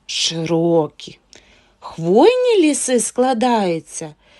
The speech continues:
з вічно зелених дерев. В таких лісах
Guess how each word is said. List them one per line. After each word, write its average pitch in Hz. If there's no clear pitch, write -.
з 156
вічно 240
зелених 226
дерев. 190
В -
таких 240
лісах 302